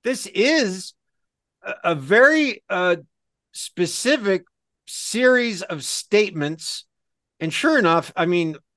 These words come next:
what they mean is really, I mean, uh, uh, first time I read it, I had no idea what it was talking about, right? It, it comes across as mostly gibberish because it i-, it is, comes from a completely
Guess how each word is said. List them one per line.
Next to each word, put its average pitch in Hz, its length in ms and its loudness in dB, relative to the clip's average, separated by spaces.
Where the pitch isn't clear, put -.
what 185 240 -2
they 143 120 0
mean 147 500 0
is 120 320 -12
really, 127 760 0
I 123 80 -6
mean, 117 420 -8
uh, 127 40 -10
uh, 117 280 -8
first 165 220 -2
time 156 220 0
I 175 120 2
read 139 200 2
it, 160 40 2
I 156 60 4
had 151 140 -2
no 214 180 0
idea 233 340 0
what 127 160 0
it 104 60 -6
was 95 180 -10
talking 87 480 -10
about, 104 280 -6
right? 190 200 4
It, 180 180 2
it 165 140 -4
comes 262 240 -6
across 175 420 0
as 139 140 -10
mostly 151 420 -6
gibberish 170 520 -2
because 160 500 -2
it 175 160 2
i-, 175 220 2
it 170 180 -2
is, 160 160 -4
comes 233 400 -4
from 180 300 -2
a 135 60 -6
completely 185 760 -4